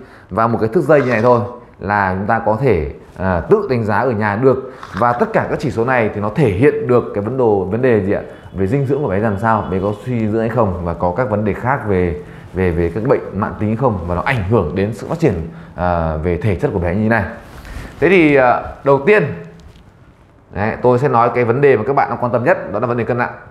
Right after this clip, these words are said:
Thì các bạn biết rằng ạ, hiện nay, à, cân nặng đang là một nỗi ám ảnh của ba-, của các bà mẹ. Tôi đang thấy các bạn đang nuôi con chỉ vì cái cân,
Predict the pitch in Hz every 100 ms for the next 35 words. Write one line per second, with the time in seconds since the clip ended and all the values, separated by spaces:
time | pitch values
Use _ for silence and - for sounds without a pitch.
0 | - _ - - - - _ - - -
1 | - - - - - - - - - -
2 | - - - - - - - - - -
3 | - - - - - - - - - 175
4 | 156 214 208 196 165 208 170 156 127 127
5 | - 147 147 165 156 151 143 135 160 147
6 | 139 82 107 131 143 135 123 107 127 147
7 | 127 160 180 120 104 135 135 120 104 151
8 | 120 107 98 - - - - - - 170
9 | 160 143 143 190 180 - 143 147 143 147
10 | 156 151 151 147 139 135 - 107 101 107
11 | 175 151